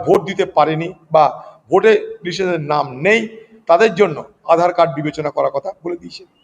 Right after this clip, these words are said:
সুপ্রিম কোর্ট। কিন্তু মানুষের সতর্কতা বাড়ছে, সতর্কতা বাড়ছে মানুষের, কারণ জানে কোত্থেকে কী হবে। এই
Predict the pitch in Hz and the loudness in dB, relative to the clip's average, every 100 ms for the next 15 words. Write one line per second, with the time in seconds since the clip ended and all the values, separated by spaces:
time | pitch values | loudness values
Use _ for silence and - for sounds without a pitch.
0 | _ 165 165 151 - - _ _ _ _ | _ -10 -8 -10 -12 -20 _ _ _ _
1 | - 208 220 202 214 226 190 202 202 196 | -2 0 4 2 2 0 0 0 0 2
2 | 170 190 - - - _ _ _ _ _ | 4 2 -2 -14 -18 _ _ _ _ _
3 | - _ _ _ _ _ _ - 165 202 | -20 _ _ _ _ _ _ -4 2 4
4 | 190 202 180 202 240 226 202 202 202 190 | 4 4 4 2 2 0 -2 -2 -2 0
5 | 185 196 - - - _ 196 190 196 180 | 0 0 -4 -12 -20 _ -6 0 -2 0
6 | 180 175 165 - - _ _ _ _ _ | 2 2 0 -8 -18 _ _ _ _ _
7 | - | -2